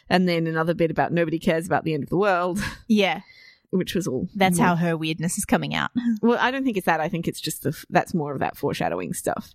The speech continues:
Speaker 2: Hmm.
Speaker 1: Like, nobody is paying attention to the, the world, fact that the world is dying, which is something that I've been thinking about a lot lately.
Speaker 2: Mm.
Speaker 1: Um,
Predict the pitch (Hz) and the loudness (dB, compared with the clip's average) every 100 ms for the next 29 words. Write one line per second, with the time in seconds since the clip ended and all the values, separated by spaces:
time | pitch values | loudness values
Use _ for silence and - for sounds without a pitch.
0 | _ - 165 160 160 - 202 160 156 156 | _ -2 -2 2 2 2 0 0 0 0
1 | - 156 135 - 165 - 165 165 180 202 | 0 -2 -2 -2 0 0 0 0 0 0
2 | 254 277 - - 262 - - 254 240 220 | 0 0 -2 -4 -4 -2 0 2 2 -2
3 | - 208 202 185 - - - 175 165 - | 0 0 2 0 -2 -2 0 0 0 -2
4 | - - - _ - 269 170 151 - 175 | -6 -16 -20 _ 0 2 2 0 -2 -2
5 | 147 160 160 160 165 214 - 220 - - | 0 0 0 -2 -2 0 0 -2 -2 -2
6 | - 214 160 208 180 | 6 6 6 2 0